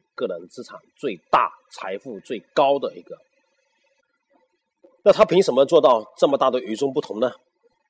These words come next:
乐天和他的创始人一样，有着充满着传奇的色彩。山本谷浩史毕业于的法-，那个美国的哈佛大学商学院，他的父亲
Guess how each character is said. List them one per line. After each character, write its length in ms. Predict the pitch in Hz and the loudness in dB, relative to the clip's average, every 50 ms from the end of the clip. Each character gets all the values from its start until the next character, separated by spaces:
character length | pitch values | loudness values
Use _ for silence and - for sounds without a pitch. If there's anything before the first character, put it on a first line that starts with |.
| _ _ _ _ _ _ - | _ _ _ _ _ _ -6
乐 200 | - 143 143 127 | -2 0 0 0
天 180 | 123 123 117 110 | 0 -2 -4 -4
和 240 | - - - 104 | -6 -8 -8 -8
他 160 | 104 - 117 110 | -8 -6 -6 -6
的 80 | 107 104 | -6 -6
创 200 | - - 131 101 | -6 -6 -8 -8
始 160 | 90 - - | -8 -10 -14
人 160 | 90 90 85 | -14 -14 -12
一 60 | 87 92 | -12 -8
样， 240 | 95 92 85 80 _ _ _ _ _ - - - _ _ _ _ _ _ _ _ _ _ _ _ _ _ _ - | -8 -8 -8 -10 _ _ _ _ _ -20 -20 -20 _ _ _ _ _ _ _ _ _ _ _ _ _ _ _ -12
有 180 | 117 104 95 | -8 -6 -4
着 280 | 98 107 98 90 87 - _ _ _ _ _ _ _ - | -2 -2 -2 -4 -6 -10 _ _ _ _ _ _ _ -18
充 280 | - - - 147 151 | -10 -4 -2 -2 -2
满 180 | 135 104 85 90 | -2 -4 -6 -8
着 220 | 101 98 82 76 - _ _ _ _ _ _ - | -12 -12 -14 -14 -18 _ _ _ _ _ _ -16
传 320 | - - - 113 123 147 | -12 -8 -6 -4 -4 -4
奇 160 | 139 - 127 | -4 -6 -6
的 120 | - 98 90 | -6 -6 -6
色 180 | - 113 90 | -6 -8 -10
彩。 160 | - - - - - _ _ _ _ _ _ _ _ _ _ _ _ _ _ _ _ | -10 -12 -18 -20 -20 _ _ _ _ _ _ _ _ _ _ _ _ _ _ _ _
山 420 | _ - - - - - 160 143 139 | _ -20 -20 -10 -2 -2 0 0 0
本 100 | 139 139 | -2 -4
谷 100 | - 110 | -4 -6
浩 180 | 92 - 113 101 | -8 -6 -6 -6
史 220 | - - 98 82 - _ | -6 -8 -18 -20 -20 _
毕 160 | - 120 120 | -10 -6 -4
业 120 | 127 131 | -4 -4
于 180 | 127 104 92 92 | -4 -6 -8 -10
的 140 | 90 95 85 | -12 -12 -14
法-， 120 | - 90 - _ _ _ _ _ _ _ _ _ _ _ - | -14 -20 -20 _ _ _ _ _ _ _ _ _ _ _ -12
那 160 | 101 95 95 | -10 -10 -10
个 340 | 90 85 78 - - - _ _ _ _ | -10 -14 -16 -18 -20 -20 _ _ _ _
美 180 | - 113 120 117 | -6 -4 -4 -4
国 120 | - 131 120 | -2 -2 -2
的 280 | 110 104 95 - _ _ _ | -2 -2 -4 -8 _ _ _
哈 160 | - - 139 | -10 -8 -8
佛 80 | 123 - | -6 -4
大 160 | 131 104 95 | -4 -4 -4
学 160 | - - 90 | -6 -10 -14
商 220 | - - 110 104 | -10 -8 -10 -10
学 140 | 92 - 82 | -10 -12 -16
院， 160 | 80 87 85 - _ _ _ _ _ _ _ _ _ _ _ _ | -14 -14 -14 -16 _ _ _ _ _ _ _ _ _ _ _ _
他 100 | - 151 | -4 -2
的 80 | 139 135 | -2 -2
父 200 | - 151 139 131 | -4 -4 -8 -6
亲 200 | - - 113 | -6 -8 -8